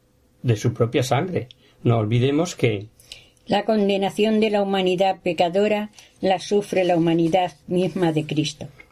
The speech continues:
Speaker 1: La sangre de su pasión es la vestidura de púrpura del Rey victorioso. Ya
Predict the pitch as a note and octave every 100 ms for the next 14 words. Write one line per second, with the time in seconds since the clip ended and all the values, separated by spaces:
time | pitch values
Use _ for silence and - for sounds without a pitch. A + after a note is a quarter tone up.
0 | - B2+ A#2+ - C3+ B2+ B2 B2 B2 D#3
1 | F3 - F#3+ A#3 - _ _ _ _ _
2 | _ _ B2+ D3 F3+ - B2 A2 - -
3 | A2 C#3 D3+ D#3 D3 D3 - C#3+ D#3 B2+
4 | G#2+ B2+ D3 A2+ - A#2 G#2+ A#2 - G2+
5 | _ _ _ _ _ - C3 G#2+ A2 A#2
6 | B2+